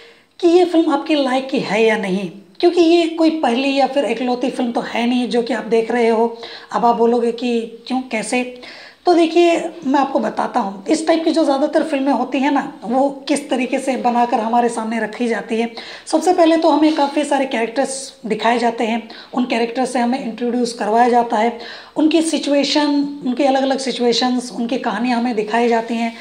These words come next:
ताकि जिससे हम, अ, एक तरीके से emotionally उन सभी कैरेक्टर से अटैच हो सकें, उन्हें जानें, उन्हें समझें। और उन characters को लिखा ही ऐसे जाता है कि कहीं ना कहीं एक bonding सा बन जाता है उन सभी characters और उनके situation के साथ में,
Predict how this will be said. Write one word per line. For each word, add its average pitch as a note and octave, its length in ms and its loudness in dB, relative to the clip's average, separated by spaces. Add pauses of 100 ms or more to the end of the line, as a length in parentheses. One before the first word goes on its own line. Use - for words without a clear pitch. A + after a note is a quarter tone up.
(300)
ताकि D#4 280 2
जिससे C#4+ 280 0
हम, C#4 440 -2
अ, A3+ 320 -4
एक - 180 -4
तरीके C#4 220 0
से D4+ 80 -4
emotionally B3+ 640 0
उन B3 140 -2
सभी A#3+ 180 -2
कैरेक्टर A3+ 400 -2
से A#3+ 140 -4
अटैच A#3+ 580 -4
हो B3 80 0
सकें, A#3+ 420 -2 (380)
उन्हें A#3+ 200 0
जानें, A#3+ 400 2
उन्हें A#3+ 220 -2
समझें। A#3 500 -2 (300)
और C#4+ 120 4
उन D#4 200 2
characters D4+ 440 0
को D#4+ 80 2
लिखा C4+ 300 0
ही D#4 120 6
ऐसे D#4 240 2
जाता C4+ 280 0
है C#4 60 2
कि C#4 120 -4
कहीं C4+ 200 0
ना C4+ 100 0
कहीं C4+ 180 -2
एक A#3 240 -6
bonding C4+ 440 2
सा D4 120 2
बन B3 220 0
जाता A#3 280 0
है B3 60 -4
उन A#3 100 -2
सभी A#3 200 -2
characters A3+ 600 -4 (380)
और C#4 100 -2
उनके C#4 300 -2
situation A#3 560 -2
के C4 120 -2
साथ F#3+ 360 -6
में, G3 180 -6